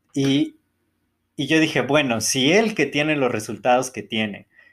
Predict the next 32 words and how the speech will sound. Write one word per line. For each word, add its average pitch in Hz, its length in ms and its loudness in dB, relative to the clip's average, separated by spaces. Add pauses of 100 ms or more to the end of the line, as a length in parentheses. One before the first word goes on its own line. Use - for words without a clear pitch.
(120)
está 147 300 0
haciendo 165 420 0
esto, 175 560 0 (360)
pues 120 280 0
yo 220 220 4
que 180 100 2
aún 160 160 2
no 160 160 -2
tengo 156 240 0
eso, 147 300 -2
ese 135 220 -4
tipo 135 280 -6
de 123 60 2
resultados, 120 760 0 (260)
tengo 233 300 0
que 185 80 -2
hacerlo". 139 560 -2 (260)
Y 127 120 -4
desde 131 240 -2
ese 185 160 -2
momento 139 640 -2 (320)
me 139 260 -2
decidí 139 720 -2
a 117 360 0 (760)
volver 131 800 2 (720)
a 131 80 0
emprender 123 520 -2
el 147 120 0
ciclo 147 640 0
de 120 140 0
aprendizaje 113 840 -2
constante. 104 720 -6